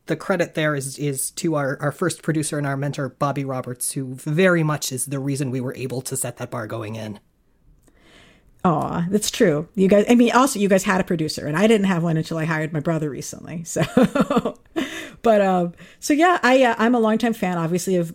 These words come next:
Speaker 2: of the show. And, and Jay's been on my podcast before to talk about Daredevil, of course. Uh, but I have not had you on the show at any point prior to this to talk about your own, uh, writing specific. And also, you were on to talk about,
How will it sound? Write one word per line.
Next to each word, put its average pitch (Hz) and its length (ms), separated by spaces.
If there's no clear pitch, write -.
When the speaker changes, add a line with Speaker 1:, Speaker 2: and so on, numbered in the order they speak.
Speaker 2:
of 165 140
the 165 80
show. 165 380
And, 202 140
and 214 120
Jay's 240 260
been 214 160
on 185 160
my 240 140
podcast 185 540
before 160 280
to 151 100
talk 165 320
about 151 480
Daredevil, 143 680
of 170 160
course. 151 500
Uh, 180 200
but 196 120
I 202 80
have 208 120
not 262 240
had 254 200
you 196 100
on 185 100
the 180 80
show 160 220
at 165 80
any 196 200
point - 220
prior 165 260
to 175 120
this 156 200
to 160 80
talk 160 240
about 160 240
your 170 300
own, 190 540
uh, 165 200
writing 180 540
specific. 233 640
And 254 180
also, 247 240
you 202 100
were 180 120
on 175 160
to - 80
talk 165 180
about, 160 320